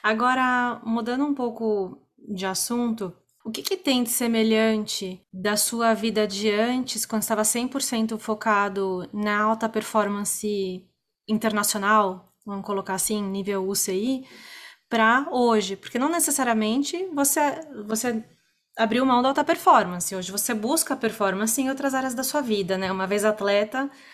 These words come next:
pra sempre mentalidade assim, e de crescimento, né? Então, queria saber, assim,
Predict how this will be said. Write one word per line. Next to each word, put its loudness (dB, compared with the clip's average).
pra 0
sempre 0
mentalidade 0
assim, 2
e -8
de -6
crescimento, 0
né? -8
Então, 0
queria -2
saber, 0
assim, 0